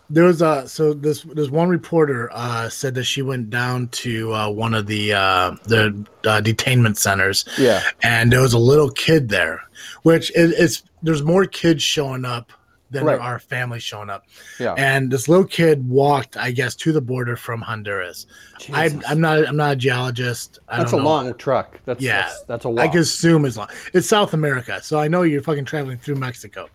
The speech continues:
Speaker 2: Yeah.
Speaker 1: Um, so they called, they called that kid's,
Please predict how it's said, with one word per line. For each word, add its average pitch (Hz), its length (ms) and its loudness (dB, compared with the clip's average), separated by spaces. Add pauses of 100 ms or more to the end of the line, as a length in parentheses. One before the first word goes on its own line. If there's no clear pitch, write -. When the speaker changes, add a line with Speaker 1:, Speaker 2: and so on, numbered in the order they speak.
(140)
Speaker 2:
Yeah. 113 240 -2 (280)
Speaker 1:
Um, 131 380 -4 (340)
so 156 380 2
they 170 240 4
called, 165 600 -2 (320)
they 156 160 0
called 165 500 -4 (220)
that 147 260 -2
kid's, 143 400 -6